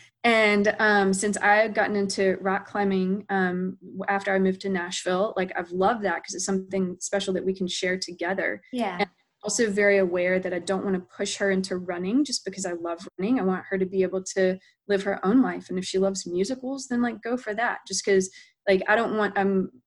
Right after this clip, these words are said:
Speaker 1: you know, I had a really wonderful athletic career and I pushed myself to really high levels, and I don't need to relive it through her. You
Speaker 2: Mm-hmm.
Speaker 1: know,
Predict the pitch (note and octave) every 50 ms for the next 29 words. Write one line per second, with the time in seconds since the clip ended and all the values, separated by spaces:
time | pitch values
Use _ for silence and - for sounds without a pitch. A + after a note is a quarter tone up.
0 | _ - G#3 G3 F#3 F3 E3+ - - - G3 G#3 A3 A3 A3 G#3+ G#3 G3+ - -
1 | - - G3+ G3 F#3 F#3+ F#3 F3+ F3+ F#3+ F#3+ G3 G#3+ A3 A3 G#3+ G#3 G3+ F#3+ F#3+
2 | F#3+ F#3+ G3 F#3+ F#3+ - F#3 F3+ F3+ F3+ - - F#3 F3+ - - F#3+ F3+ F3+ F3+
3 | - - - F#3 F#3 F#3 F#3 F3 E3+ E3+ - - F#3 F#3 F#3 F#3 F#3 F#3 F#3+ -
4 | - G3 G3 - - F#3+ F#3+ F#3 - F#3 F3 - - F#3 F#3 G3 A3+ G#3 G3 F#3+
5 | F#3+ - G3+ G3 F#3 F3+ F#3 F#3 F3+ F#3 F3 - - - - - _ _ _ _
6 | _ _ - G#3+ G#3+ G#3 G3 G3 F#3+ F#3+ F#3 F#3 F#3 F#3+ F#3+ - - F#3 G3+ G3+
7 | G3 - - G3+ F#3+ F#3+ F#3+ - G3 F#3 F3+ F3 F3 - F3+ F3+ G3 F#3+ F#3 F#3
8 | F3 F3 F3 - - _ _ - E3+ F3 - - - - - - - _ _ _
9 | _ _ _ _ _ - F#3+ G3 F#3+ F#3 F3